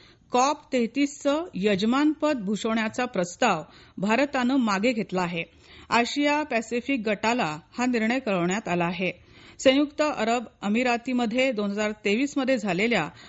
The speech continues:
अठ्ठावीसाव्या परिषदेदरम्यान पंतप्रधान नरेंद्र मोदींनी हा प्रस्ताव मांडला होता. गुजरातमधील कच्छ जिल्ह्यात सीमावर्ती भागातील सरदार पोस्ट इथं आज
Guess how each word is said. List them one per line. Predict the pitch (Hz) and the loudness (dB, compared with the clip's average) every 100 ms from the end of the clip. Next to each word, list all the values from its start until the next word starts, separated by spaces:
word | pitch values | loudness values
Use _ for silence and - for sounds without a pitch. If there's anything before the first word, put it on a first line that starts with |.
| - | -6
अठ्ठावीसाव्या | - 214 - 269 285 277 277 285 | -4 -4 0 0 2 0 0 0
परिषदेदरम्यान | 294 214 190 214 196 180 170 180 214 294 - - - | 0 -2 -2 -4 -4 -2 -2 -2 0 -2 -4 -18 -2
पंतप्रधान | 226 226 277 277 285 285 | 0 2 2 2 4 4
नरेंद्र | 208 208 208 | 2 -2 -2
मोदींनी | 190 180 240 254 156 170 - 254 | 0 0 2 2 2 -4 -8 -2
हा | 269 | -2
प्रस्ताव | 208 185 - 185 | -2 -6 -4 -2
मांडला | 247 196 175 170 | 0 0 0 -2
होता. | 170 170 165 - _ _ - _ - - - | -2 -2 -4 -8 _ _ -20 _ -20 -10 4
गुजरातमधील | 254 226 311 330 339 330 339 320 - | 4 4 0 0 2 2 0 -4 -2
कच्छ | 262 262 - 302 339 247 | -2 -2 -2 2 2 0
जिल्ह्यात | 240 220 240 269 285 - | -2 -2 0 0 -2 -6
सीमावर्ती | - 220 233 277 285 285 311 | -6 -2 0 2 0 0 -2
भागातील | 233 190 202 226 214 170 - - - | -2 0 -2 0 -2 -4 -8 -20 -20
सरदार | - 240 226 233 285 | 0 0 0 0 -2
पोस्ट | 302 285 226 185 - - _ | -2 0 0 0 -6 -16 _
इथं | 196 247 277 330 - - | -6 0 0 0 -10 -4
आज | - 233 | 0 0